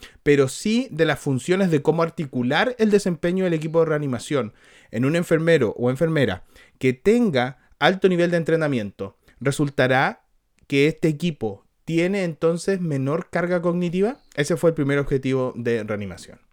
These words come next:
Y el segundo tiene que ver con la eficiencia en realizar ciertas actividades. Esto se realizó con equipos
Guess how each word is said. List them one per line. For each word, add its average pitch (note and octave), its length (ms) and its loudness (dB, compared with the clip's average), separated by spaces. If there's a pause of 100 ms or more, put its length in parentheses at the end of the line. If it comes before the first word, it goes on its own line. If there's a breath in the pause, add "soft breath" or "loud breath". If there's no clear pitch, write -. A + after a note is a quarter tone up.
(460 loud breath)
Y C3+ 60 2
el F3+ 100 2
segundo F3 760 2
tiene G3 280 2
que D#3+ 140 0
ver D#3+ 340 0
con E3 360 4
la C3 160 2
eficiencia D3+ 840 0
en D#3+ 160 0
realizar E3 400 0
ciertas F#3 540 -4
actividades. - 800 -8 (1800 soft breath)
Esto A3+ 380 2
se - 140 2
realizó E3 520 2
con F3+ 280 0
equipos F3 460 -2